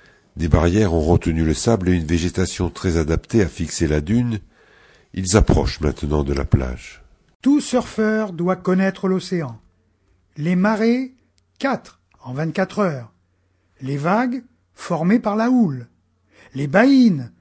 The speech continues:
Speaker 2: trous d'eau à fort courant. Interdit d'y nager.
Speaker 1: Il y a aussi la réglementation.
Speaker 2: Drapeau bleu, zone de baignade, surf interdit.
Speaker 1: Leur surf sous le bras, les jeunes s'impatientent peut-être.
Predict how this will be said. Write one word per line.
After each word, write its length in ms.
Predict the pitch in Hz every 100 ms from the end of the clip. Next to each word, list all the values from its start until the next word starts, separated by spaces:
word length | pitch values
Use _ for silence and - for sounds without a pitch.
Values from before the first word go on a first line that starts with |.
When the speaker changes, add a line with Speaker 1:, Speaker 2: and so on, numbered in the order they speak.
| _ -
Speaker 2:
trous 220 | - 165
d'eau 280 | 160 185 175
à 80 |
fort 320 | 165 - 208 -
courant. 480 | 233 220 185 113 _ _ _ _ _ -
Interdit 580 | 160 202 220 220 202 247
d'y 120 | 226
nager. 500 | 226 226 214 151 - _ _ _ _ -
Speaker 1:
Il 220 | 85 90
y 80 | 95
a 120 | 87
aussi 440 | 76 65 - - 69
la 180 | 76 69
réglementation. 920 | 67 71 71 65 - 117 - 76 65 - _ _ _ _ _
Speaker 2:
Drapeau 480 | 123 143 202 - 240
bleu, 460 | 190 185 165 123 - _ _ _ -
zone 480 | 120 165 254 277 214
de 100 | 220
baignade, 720 | 220 220 226 226 240 233 240 _ _ _
surf 540 | - - 233 233 - -
interdit. 640 | 214 226 240 214 208 127 - _ _
Speaker 1:
Leur 320 | 92 92 82
surf 380 | - - 127 -
sous 300 | - - 82
le 160 | 71 67
bras, 400 | 71 110 120 - _ _ _ _ -
les 160 | 78
jeunes 240 | 73 95 80
s'impatientent 680 | - 85 80 71 101 82 -
peut-être. 560 | 85 - 87 - -